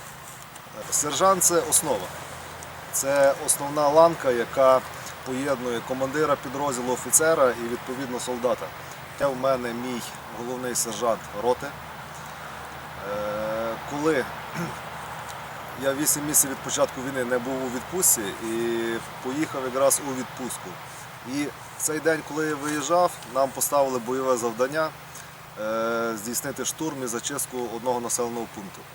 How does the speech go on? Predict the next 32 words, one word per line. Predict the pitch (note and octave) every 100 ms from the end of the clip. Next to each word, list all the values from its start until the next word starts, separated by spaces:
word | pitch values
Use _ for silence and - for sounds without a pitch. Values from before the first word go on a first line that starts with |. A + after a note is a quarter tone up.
| - - - - - - -
І | A2+
так | - D#3+ C#3+
вийшло, | E3 D#3 D#3
що | - D3
я | D3+
якраз | C#3+ C#3+ C3+ - - -
поїхав, | - E3+ G3+ F#3+ F#3 E3 - - - - A2+
і | A#2+ A#2+ A2+ C3+
мій | C#3
головний | B2 B2+ C3
сержант, | A#2+ B2+ A#2+ D3+ C#3+ - - - -
е, | G#2 G#2 G2+ A2
відповідно, | - C3 C3 A#2+ B2
став | A#2 - B2+ A#2 A#2
на |
моє | A#2 A#2 B2+
місце | E3 - D3
і | B2 A#2 A2+ -
керував | B2+ B2 B2+ C3
цією | - B2 A#2+ G#2+
операцією, | A#2+ B2+ C3+ B2+ A2
виконував | G#2+ B2 A#2 A2 - - - - -
покладені | A2 B2+ A#2+ A#2+
на | A#2
нас | A#2 A#2 G2+
за-, | A2+ G#2+
за-, | G2+
завдання. | G#2+ A#2 G#2+ A#2+ G#2+ F2 - - - - - - - - - - - - - -
Е, | A2+ B2 B2
по | D3+
результату | E3 E3 F3 F3+ F3 E3+
бою | D#3 F3 E3+ D#3